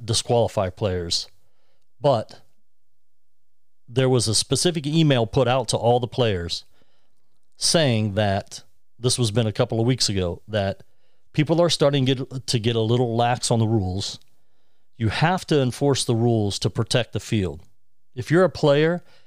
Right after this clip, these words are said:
and you think somebody is doing something against the rules, you have to inform that player, or you could even become involved in, in some type of penalty.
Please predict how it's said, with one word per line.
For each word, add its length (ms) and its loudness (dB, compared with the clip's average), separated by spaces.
and 140 2
you 80 2
think 260 -2
somebody 360 2
is 120 2
doing 260 2
something 320 -2
against 260 0
the 40 -4
rules, 340 2
you 120 4
have 220 2
to 80 0
inform 440 2
that 200 -2
player, 340 -4
or 120 4
you 160 0
could 160 0
even 220 0
become 480 0
involved 500 2
in, 300 0
in 280 -2
some 200 0
type 220 -2
of 100 -2
penalty. 420 -4